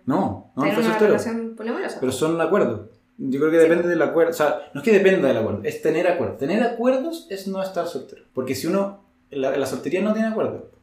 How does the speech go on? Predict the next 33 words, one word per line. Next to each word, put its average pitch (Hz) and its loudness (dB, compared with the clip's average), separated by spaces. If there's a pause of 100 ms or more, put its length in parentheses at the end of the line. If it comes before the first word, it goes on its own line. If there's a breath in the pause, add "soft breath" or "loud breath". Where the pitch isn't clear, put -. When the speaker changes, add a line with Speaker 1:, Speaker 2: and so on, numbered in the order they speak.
(140)
Speaker 1:
Uno, 135 -4
se-, - -8
Speaker 2:
Sí. 262 2
Speaker 1:
no 247 -2
sé, 117 -6
pues, 98 -6
si, 104 -6
si 123 -4
te 120 0
peláis, 123 0 (340 loud breath)
no 110 -4
tenés 110 -2
ningún 101 -2
acuerdo. 160 -2
Speaker 2:
Que 240 -2
era 247 -2
como 247 -6
un 240 -4
poco 240 -6
lo 247 -6
que 240 -4
decía 247 -6
en 254 -6
la 240 -4
editorial, 233 -6
que - -12
era 214 -8
como 214 -12
esta 226 -14
weá 226 -6
de, 226 -6 (240)
por 214 -6
muy 254 -2